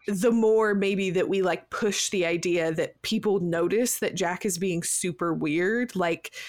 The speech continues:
I just think the more fun you get to have with the movie and the more you make the main character squirm and kind of have to defend himself or even reveal himself and just open the doors for more conflict. And so I can see them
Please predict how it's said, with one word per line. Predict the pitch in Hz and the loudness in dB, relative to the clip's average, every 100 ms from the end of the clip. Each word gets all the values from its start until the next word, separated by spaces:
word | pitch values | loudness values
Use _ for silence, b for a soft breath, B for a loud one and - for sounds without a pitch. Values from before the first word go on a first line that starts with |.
| B - | B -4
I | 196 | -2
just | 220 - | 0 0
think | 277 247 | -2 -2
the | 254 | -2
more | 226 214 | 0 -2
fun | - 190 196 | -2 0 0
you | |
get | 170 - | -2 -2
to | 180 | -2
have | 180 170 170 | -2 -4 -2
with | 175 165 | -4 -2
the | 170 | -2
movie | 165 160 - 143 143 - | 0 0 0 -2 -4 -4
and | 180 160 156 180 - | -2 -2 -4 -8 -6
the | 185 | -2
more | 190 190 | 2 2
you | 185 180 170 | 2 0 -4
make | - 170 175 175 | -4 -2 -2 -2
the | - | -4
main | 165 160 170 | -2 -2 -2
character | - 175 - | -2 -4 -4
squirm | 170 - - 185 160 151 156 165 B B B | -6 -6 -4 -2 0 -2 -2 -4 B B B
and | - 190 | -4 -2
kind | 185 196 185 | -2 -2 -2
of | |
have | 185 180 180 | -2 -4 -4
to | - 180 175 - b b b b b _ - | -2 0 -2 -4 b b b b b _ -6
defend | 214 240 254 | -2 0 2
himself | 240 202 190 175 - | 2 0 0 -2 -2
or | 185 | -2
even | 196 202 208 185 | 0 0 0 0
reveal | 202 226 320 311 | 0 2 2 2
himself | 208 185 - 175 175 - - | 0 0 0 0 0 -2 -4
and | 180 190 | -2 0
just | 180 190 - | 0 -2 0
open | 190 190 185 | 0 0 0
the | 185 | 0
doors | 175 175 170 160 170 | 2 2 2 0 -2
for | - 185 | -2 -2
more | 175 165 | 0 -2
conflict. | - 160 170 165 156 | -2 -2 0 0 0
And | 170 170 | -2 0
so | 170 | 0
I | 165 | 0
can | - 196 | 0 -2
see | 180 - 214 202 | 0 -2 0 0
them | 160 170 165 156 | 0 0 0 -2